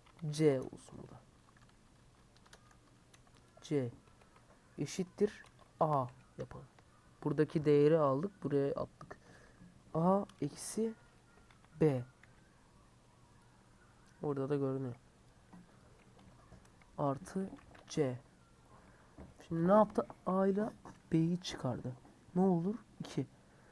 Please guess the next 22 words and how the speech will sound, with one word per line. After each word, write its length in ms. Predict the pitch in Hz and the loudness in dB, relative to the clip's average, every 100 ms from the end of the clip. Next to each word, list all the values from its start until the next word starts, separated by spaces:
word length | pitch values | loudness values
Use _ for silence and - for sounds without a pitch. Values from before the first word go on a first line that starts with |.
| - - - - - - - | -20 -20 -20 -20 -20 -16 -8
Matematik 420 | 151 190 202 202 | -2 0 0 0
dersi 340 | 196 - - | -2 -2 -2
mi 100 | 214 | 2
anlatıyorum 520 | 196 165 156 160 156 147 | 4 4 0 -2 -2 -4
ben 200 | 143 143 | -6 -8
ya? 100 | - - - - - - - - - - - - - - - - - | -12 -20 -20 -20 -18 -18 -20 -20 -20 -20 -20 -20 -20 -20 -20 -14 -8
Matematik 420 | 156 190 185 190 | -2 -2 -2 0
dersi 280 | 170 160 175 | 0 2 0
anlatıyormuş 540 | 165 156 165 156 151 | 2 0 0 -2 -2
gibi 180 | - - | -8 -6
oldu 160 | 135 - - | -6 -8 -12
biraz. 320 | 156 - - - - - - - - - - - - - | -12 -12 -18 -20 -20 -20 -20 -20 -20 -20 -20 -20 -12 -4
A 160 | 175 | -2
ile 160 | 185 180 | 0 0
B'yi 180 | 185 185 | 0 -2
çıkardı. 420 | - - 139 143 | -6 -4 -4 -4
İki 300 | 147 - 156 | -8 -6 -4
oldu. 340 | 139 127 156 - - - - - - - | -4 -4 -8 -14 -20 -20 -20 -20 -20 -18
İkiyi 260 | - 202 190 | -8 -4 -2
de 140 | 190 | 0
buraya 220 | 196 196 | 0 0
attığımda 560 | 190 - 180 175 185 | -2 -4 -6 -6 -6